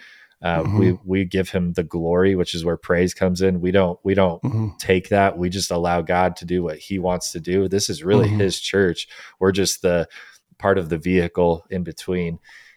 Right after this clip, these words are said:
Speaker 1: And then people are the mission. You know, we, our, our church, i-, if I was to supersede and say there is a higher value, that would probably be the one.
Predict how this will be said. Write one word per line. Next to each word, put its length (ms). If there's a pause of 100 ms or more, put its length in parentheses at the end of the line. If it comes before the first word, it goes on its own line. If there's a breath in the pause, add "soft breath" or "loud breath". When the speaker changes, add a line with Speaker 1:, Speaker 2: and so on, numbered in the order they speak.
(120)
Speaker 1:
And 160
then 120
people 300
are 140
the 100
mission. 560
You 140
know, 300
we, 200 (300)
our, 260
our 160
church, 540
i-, 40
if 360
I 120
was 380
to 120
supersede 640
and 120
say 160
there 200
is 160
a 40
higher 360
value, 480 (360 loud breath)
that 140
would 140
probably 360
be 240
the 140
one. 400